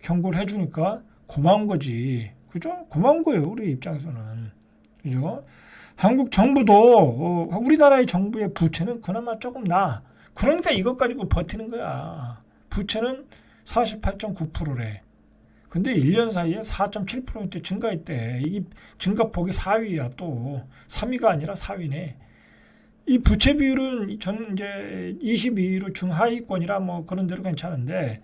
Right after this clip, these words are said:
뭐 일본은 이백삼십구 프로, 뭐 근데 일본은 뭐 워낙 저게 많잖아요, 외화가. 싱가포르도 백칠십 프로, 어, 미국은, 야, 미국은 그렇게 달러를 찍어내는데도 백십, 백십칠 프로밖에 안 돼.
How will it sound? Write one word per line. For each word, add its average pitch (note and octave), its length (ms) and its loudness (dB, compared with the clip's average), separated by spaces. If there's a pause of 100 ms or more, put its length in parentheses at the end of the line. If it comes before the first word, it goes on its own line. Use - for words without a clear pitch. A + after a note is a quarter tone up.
(200)
뭐 C#3 100 -2
일본은 G3 460 2
이백삼십구 F3+ 680 -4
프로, E3+ 220 -8
뭐 A#2 160 -6
근데 G#3+ 220 -4
일본은 G3 440 -4
뭐 G3 220 -8 (480)
워낙 G#3+ 340 -2
저게 F#3 200 -4
많잖아요, B2+ 800 -8
외화가. B2 600 -6
싱가포르도 F#3+ 540 -6
백칠십 - 440 -10
프로, B2+ 240 -8 (460)
어, C#3 140 -4
미국은, E3+ 520 0 (160)
야, - 240 -8
미국은 F#3 540 2
그렇게 E4 400 -2
달러를 A3 460 2
찍어내는데도 A3+ 880 -6 (240)
백십, G#3 460 2 (280)
백십칠 B3 680 0
프로밖에 - 380 -2
안 G2+ 180 -8
돼. G#2 180 -10